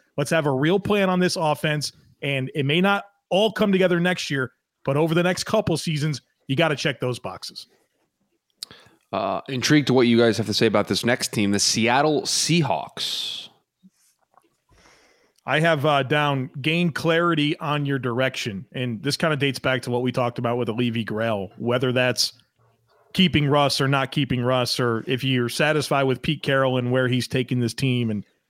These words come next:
Speaker 1: even in terms of general manager, like, gain clarity and commit to something, because I, I worry that they're gonna keep trying to Band-Aid this thing up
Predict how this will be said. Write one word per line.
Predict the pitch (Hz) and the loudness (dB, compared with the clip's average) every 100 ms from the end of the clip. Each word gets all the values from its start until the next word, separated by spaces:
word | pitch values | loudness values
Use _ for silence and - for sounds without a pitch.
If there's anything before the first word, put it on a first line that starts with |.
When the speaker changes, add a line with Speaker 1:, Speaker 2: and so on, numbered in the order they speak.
| _ _ | _ _
Speaker 1:
even | 139 143 135 - | -2 0 0 -2
in | 147 | -2
terms | 156 151 | 2 2
of | 135 | 0
general | 123 147 139 | 0 2 2
manager, | 139 135 120 120 | 2 0 -2 0
like, | 131 123 _ _ _ - | 0 -2 _ _ _ -6
gain | 123 170 220 | 0 2 2
clarity | 202 175 180 185 175 | 0 0 2 2 2
and | 156 - | 0 0
commit | 135 127 127 | 0 0 -2
to | 127 | -6
something, | - 120 113 113 | -4 -4 -4 -6
because | 110 135 123 | -2 -2 0
I, | 127 123 | 0 0
I | 147 135 | -2 0
worry | 131 160 175 | 2 4 4
that | 151 143 127 | 4 2 0
they're | |
gonna | 131 127 | -2 -2
keep | 123 147 | 0 -2
trying | - 143 131 | 0 0 0
to | |
Band-Aid | 120 131 143 151 151 143 | -2 -2 0 2 0 0
this | 151 - | -2 -2
thing | 147 147 | -2 0
up | 202 | 0